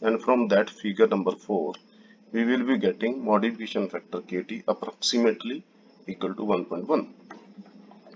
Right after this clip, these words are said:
Now we will be neglecting, for simplicity we will be neglecting bars in compression side, so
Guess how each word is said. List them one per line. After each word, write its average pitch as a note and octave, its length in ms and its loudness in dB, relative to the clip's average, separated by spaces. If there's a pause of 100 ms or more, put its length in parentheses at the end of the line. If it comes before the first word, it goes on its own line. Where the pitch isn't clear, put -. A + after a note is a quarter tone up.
(1080)
Now D3+ 140 12
we F3 260 4
will E3 260 -2
be F3 100 4
neglecting, G#2+ 920 6 (180)
for - 160 4
simplicity C#3+ 800 2
we C3+ 160 0
will B2+ 200 -2
be B2 100 0
neglecting F#2+ 720 0 (400)
bars G#2 520 4
in G2+ 160 0
compression F2+ 580 -4
side, B2 300 -2
so A2 540 0